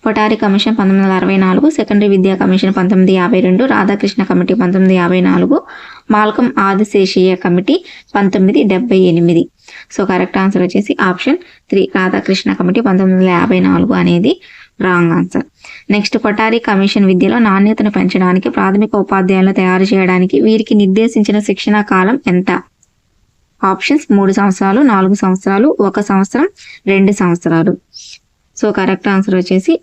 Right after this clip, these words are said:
ఆప్షన్ టూ, నాలుగు సంవత్సరాలు. కొఠారి కమిషన్ విద్యలో నాణ్యతను పెంచడానికి, ప్రాథమిక ఉపాధ్యాయులను తయారు చేయడానికి నాలుగు సంవత్సరాల శిక్షణా కాలం అనేది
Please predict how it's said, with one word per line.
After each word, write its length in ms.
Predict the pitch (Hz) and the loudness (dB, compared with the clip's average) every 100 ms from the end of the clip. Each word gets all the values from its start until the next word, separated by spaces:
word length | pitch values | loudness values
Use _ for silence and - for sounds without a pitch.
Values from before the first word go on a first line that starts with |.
| 190 | -2
ఆప్షన్ 380 | 185 - 285 311 | -4 -2 -2 0
టూ, 140 | 208 196 | 0 0
నాలుగు 400 | 190 185 196 196 | 0 2 2 0
సంవత్సరాలు. 600 | 202 185 185 208 208 190 | 0 0 0 0 0 0
కొఠారి 440 | - 190 196 196 196 | 0 -2 -2 -2 -2
కమిషన్ 440 | 185 180 180 180 | 0 0 0 0
విద్యలో 380 | 180 175 196 226 | 2 0 0 0
నాణ్యతను 540 | 208 190 202 208 196 | 0 2 0 0 -2
పెంచడానికి, 800 | 196 170 - 196 196 190 220 415 - - - | -2 -2 -2 0 2 0 -2 -4 -6 -18 -6
ప్రాథమిక 500 | 233 202 220 240 247 | -2 0 2 2 2
ఉపాధ్యాయులను 720 | 220 196 208 220 202 214 196 | 0 0 0 2 2 2 2
తయారు 400 | 202 185 180 196 | 0 0 0 0
చేయడానికి 600 | 208 202 185 185 190 254 | 0 0 0 2 0 0
నాలుగు 440 | 277 202 202 214 226 | 2 2 2 2 0
సంవత్సరాల 540 | 214 202 208 214 214 | 0 -2 0 0 0
శిక్షణా 440 | 220 202 - 208 202 | -2 -4 -2 -2 0
కాలం 400 | - 185 185 180 | 0 0 0 0
అనేది 380 | 185 190 285 | 0 0 0